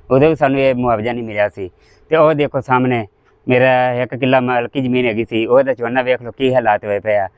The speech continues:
ਝੋਨਾ ਕਿਉਂਕਿ ਉਦੋਂ ਪੱਕ ਰਿਹਾ ਸੀ, ਨਿਸਰ ਰਿਹਾ ਸੀ ਜਦੋਂ ਪਾਣੀ ਆਇਆ, ਤੇ ਇਹ ਵਾਲਾ ਮੇਰਾ ਝੋਨਾ ਪੱਕਿਆ ਖੜਾ ਸੀ, ਕਿਉਂਕਿ ਮੈਂ ਇਹ, ਇਹ ਸੋਲਾਂ ਬਾਨਵੇਂ ਝੋਨਾ ਸੀ, ਜੂਨ ਦੇ ਪਹਿਲੇ ਹਫ਼ਤੇ ਲਾਇਆ ਸੀ। ਦੇਖੋ ਆਪ ਹੀ ਉੱਥੇ ਜਾ ਕੇ ਵੀ ਦੇਖ ਸਕਦੇ ਹੋ। ਸਰ ਦੇਖੋ ਮੇਰੇ ਕਮਰਿਆਂ ਦੇ ਹਾਲਾਤ ਕੀ ਹੈਗੇ ਆ,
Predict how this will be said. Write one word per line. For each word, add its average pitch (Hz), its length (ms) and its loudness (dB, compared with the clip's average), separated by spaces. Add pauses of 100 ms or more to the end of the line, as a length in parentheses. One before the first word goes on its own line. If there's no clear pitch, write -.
(520)
ਝੋਨਾ 131 260 2
ਕਿਉਂਕਿ 151 260 -2
ਉਦੋਂ 135 160 0
ਪੱਕ 139 240 0
ਰਿਹਾ 131 200 0
ਸੀ, 120 100 -8
ਨਿਸਰ 135 280 -2
ਰਿਹਾ 110 240 0
ਸੀ 107 140 -10
ਜਦੋਂ 110 180 -4
ਪਾਣੀ 110 260 -4
ਆਇਆ, 101 200 0
ਤੇ - 120 -16
ਇਹ 151 160 4
ਵਾਲਾ 165 180 0
ਮੇਰਾ 143 180 -6
ਝੋਨਾ 123 260 -4
ਪੱਕਿਆ 147 300 0
ਖੜਾ 107 260 -2
ਸੀ, 92 200 -10 (400)
ਕਿਉਂਕਿ 151 220 2
ਮੈਂ 147 280 0
ਇਹ, 147 260 -2 (360)
ਇਹ 143 220 2 (240)
ਸੋਲਾਂ 143 260 2
ਬਾਨਵੇਂ 139 280 0
ਝੋਨਾ 113 260 0
ਸੀ, 143 200 -2 (400)
ਜੂਨ 131 200 4
ਦੇ 143 80 2
ਪਹਿਲੇ 143 260 2
ਹਫ਼ਤੇ 110 200 -4
ਲਾਇਆ 110 240 2
ਸੀ। 120 100 -12
ਦੇਖੋ 123 340 0
ਆਪ 123 280 0
ਹੀ 131 120 -2
ਉੱਥੇ 127 240 -4
ਜਾ 127 140 4
ਕੇ 131 100 -12
ਵੀ 120 60 -6
ਦੇਖ 120 180 -2
ਸਕਦੇ 110 240 -8
ਹੋ। 113 60 -4 (180)
ਸਰ 131 100 0
ਦੇਖੋ 127 300 -2
ਮੇਰੇ 120 160 0
ਕਮਰਿਆਂ 117 300 -2
ਦੇ 117 100 0
ਹਾਲਾਤ 110 320 0
ਕੀ 117 260 -4
ਹੈਗੇ 101 200 -2
ਆ, 156 80 0